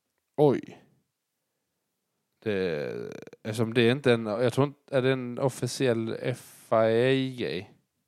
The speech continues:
Eh, det, eh, nu googlar vi allihopa.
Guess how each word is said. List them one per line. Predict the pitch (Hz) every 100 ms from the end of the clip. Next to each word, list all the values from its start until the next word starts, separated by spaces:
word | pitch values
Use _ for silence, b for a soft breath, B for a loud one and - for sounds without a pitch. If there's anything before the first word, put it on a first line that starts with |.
| _ _ _ _ _ _ _ _ _ _ _ _ _ _ _ _ _ _ _ _ _ _ _ _ _ _ _ -
Eh, | 139 104 92
det, | 113 113 113 104 95 55 -
eh, | 107 104 98 95 87 71 - _ -
nu | 123
googlar | 117 127 113 104
vi |
allihopa. | 110 104 107 - 82